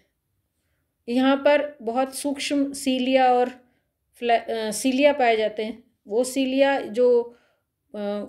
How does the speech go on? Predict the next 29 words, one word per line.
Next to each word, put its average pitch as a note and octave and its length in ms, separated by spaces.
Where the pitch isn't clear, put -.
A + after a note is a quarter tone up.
क्योंकि B3+ 220
ये C4+ 160
एक्वेटिक B3 520
एनिमल्स A#3+ 520
हैं A#3+ 260
तो A3+ 320
जल B3+ 280
की D4 220
जो C#4+ 200
धाराएं A3+ 480
हैं, A#3 160
वाटर A3 400
करंट्स B3+ 480
हैं, F#3+ 120
उनका B3 360
फ्लो C4+ 640
इन B3 120
सीलिया B3+ 480
के C4 160
मूवमेंट A#3+ 540
के B3 100
कारण A3+ 340
होता G#3 280
है। C4 260
जैसे A3 600
यहाँ A3 340
ये A3+ 460
साइटोफेरिंक्स A3+ 1600
है B3+ 260